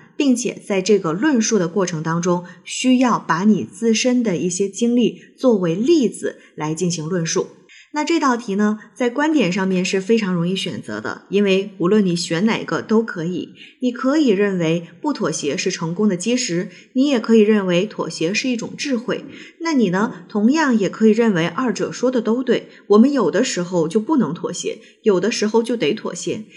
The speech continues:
那当然，你也可以这两种说法你都不认可，并且在此基础上提出你自己的观点。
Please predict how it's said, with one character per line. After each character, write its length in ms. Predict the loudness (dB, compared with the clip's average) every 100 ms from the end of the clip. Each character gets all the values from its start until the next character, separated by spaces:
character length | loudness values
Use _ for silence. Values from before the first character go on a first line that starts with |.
| -20 -20 _ -4
那 100 | 0
当 180 | 2 4
然， 300 | 2 0 -8 -2
你 120 | 4
也 100 | 4
可 260 | 2 2 4
以 180 | 4 2
这 180 | 0
两 220 | 0 2 0
种 180 | 0
说 240 | 0 0 0
法 200 | -2 -4
你 200 | -2 -2
都 300 | 0 0 0
不 200 | -2 -4
认 220 | -2 -4
可， 320 | -6 -8 -10 -12 -16 0
并 160 | 2
且 220 | 4 0 -2
在 160 | -2
此 160 | -2 -6
基 160 | -2
础 180 | -2 0
上 240 | -2 -2 -2
提 160 | 0
出 180 | 0 0
你 140 | 0
自 300 | -2 -4 -4
己 140 | -2 -4
的 100 | -4
观 220 | -4 -2
点。 180 | -4